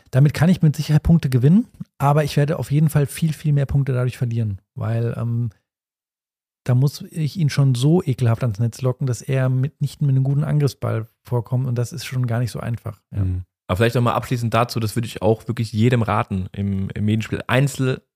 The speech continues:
Speaker 3: und auch im Doppel. Wenn der Gegner am Netz ist, lasst den einen Volley spielen. Die müsst, das ist so ein schwerer Ball.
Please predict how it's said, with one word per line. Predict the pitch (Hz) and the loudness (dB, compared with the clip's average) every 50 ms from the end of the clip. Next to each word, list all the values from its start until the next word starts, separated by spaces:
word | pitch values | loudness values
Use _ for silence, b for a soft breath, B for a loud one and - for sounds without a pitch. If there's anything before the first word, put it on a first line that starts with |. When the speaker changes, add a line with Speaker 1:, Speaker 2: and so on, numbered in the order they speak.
| _ _ _ _ _ | _ _ _ _ _
Speaker 3:
und | - 127 139 139 | 2 2 4 4
auch | - 117 117 | 2 2 2
im | 113 110 | 2 2
Doppel. | 113 113 - - 101 95 90 _ _ _ _ _ _ _ _ _ _ _ _ _ _ _ _ _ _ _ _ _ _ _ _ _ _ _ _ _ _ _ _ _ _ - | 2 0 0 0 -2 -2 -2 _ _ _ _ _ _ _ _ _ _ _ _ _ _ _ _ _ _ _ _ _ _ _ _ _ _ _ _ _ _ _ _ _ _ -4
Wenn | - 117 120 127 151 | 2 4 4 6 6
der | 143 135 123 | 6 6 4
Gegner | 143 123 110 117 | 4 2 2 2
am | 117 120 | 2 2
Netz | 120 117 - | 2 0 -2
ist, | - 87 - - _ _ _ | -8 -10 -10 -12 _ _ _
lasst | - 113 117 135 147 - - - | -2 0 0 0 0 -2 -2 0
den | 151 147 | 0 2
einen | 120 117 127 120 | 2 2 2 4
Volley | 123 139 147 143 | 4 4 4 2
spielen. | - - - 101 92 87 87 95 - _ _ _ _ _ - - | 0 0 -2 -2 -2 -2 -4 -8 -12 _ _ _ _ _ 0 2
Die | 120 | 4
müsst, | 120 135 151 151 - | 4 4 4 2 0
das | 135 123 | 0 0
ist | 135 135 127 - | 0 0 0 0
so | 156 - | 0 0
ein | - 143 139 | 0 0 0
schwerer | - - 127 127 - 127 120 | 0 2 2 2 2 0 0
Ball. | 120 117 110 95 | 0 0 -2 -2